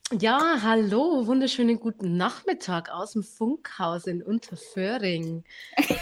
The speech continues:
Speaker 2: Das ist kein Funkhaus mehr ist, weil wir lauter digitale Sessions machen.
Speaker 1: Und auch nicht in Unterföhring, sondern in Oberföhring.
Speaker 2: <laughs> Stimmt. Schon von Grund auf schon mal verkehrt.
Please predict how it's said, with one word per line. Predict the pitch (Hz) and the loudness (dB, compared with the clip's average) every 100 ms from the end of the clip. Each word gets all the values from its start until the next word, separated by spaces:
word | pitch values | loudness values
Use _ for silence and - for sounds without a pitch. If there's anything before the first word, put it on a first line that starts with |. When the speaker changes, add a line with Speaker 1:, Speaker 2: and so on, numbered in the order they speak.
| - - - - - 508 - 415 415 - 339 | -4 -4 -6 -14 -10 -10 0 0 0 -8 -6
Speaker 2:
Das | 320 | -6
ist | - | 2
kein | 330 320 | 4 4
Funkhaus | 339 311 - 269 285 - | 0 -8 0 2 2 -4
mehr | 226 262 254 | 4 4 4
ist, | 269 277 - | 2 -6 -6
weil | 214 208 196 | -6 -6 -8
wir | 196 185 - - | -6 -6 -8 -6
lauter | 202 196 226 | -4 -4 -8
digitale | 226 214 202 180 185 | -10 -12 -10 -10 -8
Sessions | 190 185 190 - | -10 -10 -12 -12
machen. | 170 160 156 151 _ _ - - _ - | -10 -10 -12 -14 _ _ -20 -20 _ -6
Speaker 1:
Und | 269 269 | -4 0
auch | 262 | 0
nicht | 269 269 | 0 -2
in | 247 | -4
Unterföhring, | 285 - 320 247 226 220 208 | -4 -6 -6 -4 -6 -6 -8
sondern | 233 214 247 | -8 -4 -4
in | 233 | -4
Oberföhring. | 240 320 285 277 262 175 196 220 659 - - | -6 -4 -2 -2 -2 -4 -2 0 0 -2 -4
Speaker 2:
<laughs> | - - 302 - | -6 -8 -8 2
Stimmt. | - - 190 - - - - | 2 2 -6 -10 -18 -20 -12
Schon | - 277 - | 0 0 0
von | - 269 | 2 4
Grund | 277 254 | 4 6
auf | 226 - | 6 6
schon | 208 | -2
mal | 196 | -4
verkehrt. | 185 170 - 147 - | -4 -6 -6 -14 -14